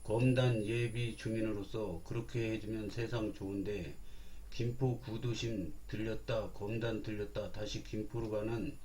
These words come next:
노선이 참 쉽지 않아 보이네요. 김포 골드라인의 존재가 정말 계륵도 이런 계륵이 없네요.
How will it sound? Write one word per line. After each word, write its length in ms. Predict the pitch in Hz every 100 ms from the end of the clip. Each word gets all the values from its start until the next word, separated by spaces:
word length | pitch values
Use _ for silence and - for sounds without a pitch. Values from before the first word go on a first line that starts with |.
| - - - - -
노선이 480 | - 113 131 127 117
참 260 | - 127 110
쉽지 400 | - 131 - 127
않아 260 | 110 101
보이네요. 680 | 107 101 92 90 98 98 - - - - -
김포 480 | - 120 123 131 120
골드라인의 800 | - 120 120 120 117 117 113 107
존재가 580 | - 104 104 110 101 82 - - - -
정말 460 | 104 117 117 101
계륵도 600 | - 113 123 117 - 117
이런 340 | 104 110 120 107
계륵이 400 | 110 101 98 110
없네요. 580 | 92 90 87 92 92